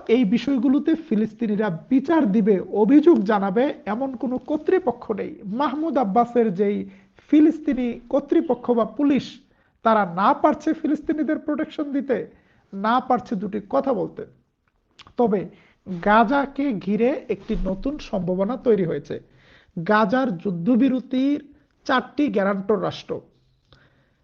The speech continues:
এর মধ্যে তিনটি মুসলিম রাষ্ট্র, তুরস্ক, আরব আমিরাত, কাতার,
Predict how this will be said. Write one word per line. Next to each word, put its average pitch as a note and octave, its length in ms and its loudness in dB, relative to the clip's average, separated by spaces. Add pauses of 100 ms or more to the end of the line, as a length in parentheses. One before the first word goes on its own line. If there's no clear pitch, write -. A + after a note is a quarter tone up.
(160)
এর A3 140 4
মধ্যে A3 280 2
তিনটি D4 440 0
মুসলিম B3 500 -4
রাষ্ট্র, C4+ 440 -2 (200)
তুরস্ক, A#3 680 -2
আরব G3 280 -2
আমিরাত, G#3 580 -2
কাতার, A3+ 340 2